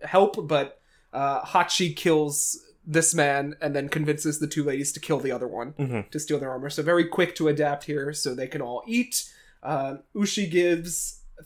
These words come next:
Speaker 1: three bags of millet, uh, and Hachi some sake for the spoils.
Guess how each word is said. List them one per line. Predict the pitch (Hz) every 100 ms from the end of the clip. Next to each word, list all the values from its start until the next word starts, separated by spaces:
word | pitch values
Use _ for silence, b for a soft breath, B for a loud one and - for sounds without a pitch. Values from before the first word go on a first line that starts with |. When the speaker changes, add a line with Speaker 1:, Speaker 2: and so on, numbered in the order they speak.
| -
Speaker 1:
three | 180 240
bags | 226 240 233 233 240
of | 233
millet, | 226 240 262 262 - - b b b _
uh, | 151 143 143 151
and | 156 165
Hachi | 170 165 175
some | 175
sake | 156 - 185 - 208
for | 202 156
the |
spoils. | 147 - 269 277 277 285 - -